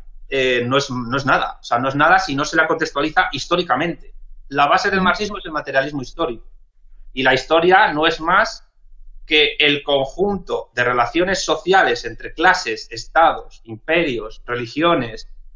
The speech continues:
Speaker 1: eh, instituciones antropológicas, culturales, etcétera, que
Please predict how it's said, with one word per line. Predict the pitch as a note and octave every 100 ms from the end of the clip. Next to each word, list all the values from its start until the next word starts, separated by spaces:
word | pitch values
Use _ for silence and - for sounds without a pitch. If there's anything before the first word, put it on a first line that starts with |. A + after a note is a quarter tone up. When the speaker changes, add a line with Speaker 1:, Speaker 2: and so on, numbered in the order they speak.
| -
Speaker 1:
eh, | C3+ C3 B2+ B2+ - -
instituciones | B2+ C3 C3 E3+ E3+
antropológicas, | E3 D#3 D#3 C#3 E3 E3 B2 A2+ -
culturales, | C3 A#2+ A#2+ C#3 D3 E3+
etcétera, | D#3+ F#3+ F#3 F#3+ - - - - - - - -
que | F#3 E3 A2+ - -